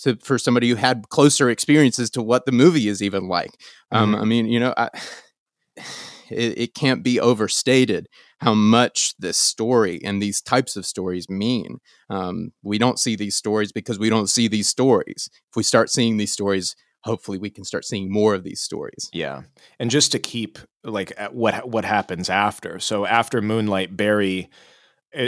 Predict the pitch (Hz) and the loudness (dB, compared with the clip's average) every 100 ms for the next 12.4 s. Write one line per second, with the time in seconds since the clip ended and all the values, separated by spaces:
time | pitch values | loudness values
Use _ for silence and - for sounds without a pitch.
0 | 147 139 127 - 107 101 107 110 113 110 | 0 0 0 0 -2 -2 2 4 4 2
1 | 92 - 120 - 120 120 110 104 95 92 | -6 -4 -4 -2 -4 -2 -4 -4 -4 -8
2 | - 113 101 107 107 - 120 104 113 101 | -6 -4 -2 -2 -2 0 0 2 2 4
3 | 104 110 120 117 143 139 - _ _ _ | 0 0 -4 -4 -4 -6 -12 _ _ _
4 | 107 135 156 135 - 143 151 107 123 120 | 4 6 6 4 2 0 0 0 2 2
5 | 113 110 113 107 139 117 113 107 101 - | 2 4 2 2 -4 -2 0 2 0 -2
6 | 101 98 95 98 120 120 92 85 - - | -4 -4 0 4 4 4 -2 -6 -8 -10
7 | - 113 107 117 98 87 - 98 104 90 | -12 -6 2 4 2 -4 -4 -2 -2 -4
8 | 87 - 92 92 113 104 104 104 104 - | -6 -6 -8 -8 -4 -2 0 0 -2 -4
9 | 110 117 110 - 107 - - - 117 101 | -2 -2 -2 -4 -4 -6 -8 2 2 2
10 | - _ - 107 104 82 104 101 104 92 | -4 _ -12 -6 -6 -4 -4 0 -2 -2
11 | 90 101 95 - 104 104 98 87 87 110 | -4 -4 -4 -6 -2 0 -2 -6 -2 4
12 | 123 98 87 98 | 4 4 -4 -10